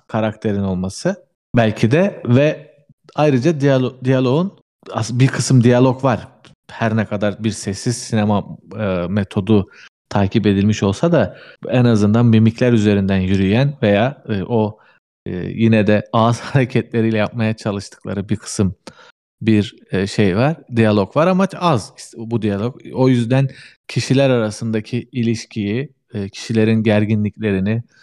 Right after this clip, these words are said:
problemlerini vesaire takip etmek ilk bölüm kadar hani detaylı olmadığım ama diğer taraftan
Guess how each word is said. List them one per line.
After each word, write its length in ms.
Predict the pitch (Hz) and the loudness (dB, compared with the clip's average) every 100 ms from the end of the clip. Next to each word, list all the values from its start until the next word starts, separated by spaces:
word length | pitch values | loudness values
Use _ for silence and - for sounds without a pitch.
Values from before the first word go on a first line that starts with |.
| _ _ | _ _
problemlerini 920 | - 117 101 104 101 98 92 95 120 135 _ | -2 0 2 0 0 -2 -2 -2 -2 -4 _
vesaire 540 | - 117 110 131 117 104 | -8 -6 -4 -4 -2 -4
takip 380 | - 117 117 123 | -2 -2 -2 -4
etmek 340 | 104 - 143 _ _ - - | -4 -6 -10 _ _ -10 -2
ilk 220 | 156 - | 0 2
bölüm 220 | 123 107 | 2 2
kadar 360 | 101 107 131 147 | 0 -2 0 -2
hani 300 | - 117 113 | -2 -2 0
detaylı 400 | 120 117 123 120 | -2 -2 -2 0
olmadığım 380 | 120 107 92 90 - | 0 0 -4 -6 -2
ama 300 | 165 160 175 _ _ _ _ _ _ _ _ _ 117 | 0 0 -2 _ _ _ _ _ _ _ _ _ -2
diğer 260 | 110 143 160 | 2 4 2
taraftan 580 | 160 135 101 - 151 | 2 0 0 0 2